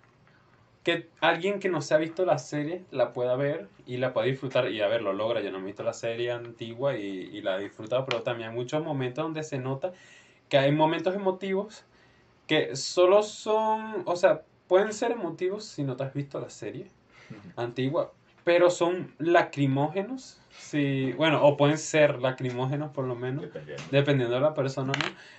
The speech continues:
Speaker 1: Si te conoces a los personajes y los has visto y bla, que te bla, que te bla.
Speaker 2: Guau, bueno. Bueno, ya, ya, ya contaré las lágrimas cuando toque el momento, pero, pero en fin.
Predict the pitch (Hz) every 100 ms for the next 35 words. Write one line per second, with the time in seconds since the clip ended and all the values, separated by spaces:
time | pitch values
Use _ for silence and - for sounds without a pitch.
0 | - - 160 147 156 147 151 143 151 165
1 | 180 175 165 - 127 139 160 151 156 127
2 | 127 131 123 135 160 165 - 151 120 120
3 | 123 127 - 101 92 - 71 - - _
4 | _ - 78 71 65 - - - - _
5 | - 78 76 69 - - - - - -
6 | - _ _ _ _ 101 92 87 - 90
7 | 101 95 101 98 98 101 101 101 117 113
8 | 104 90 90 104 107 110 110 110 95 87
9 | - 80 87 80 76 78 - - 98 98
10 | 98 98 95 92 90 85 80 90 87 85
11 | 85 85 82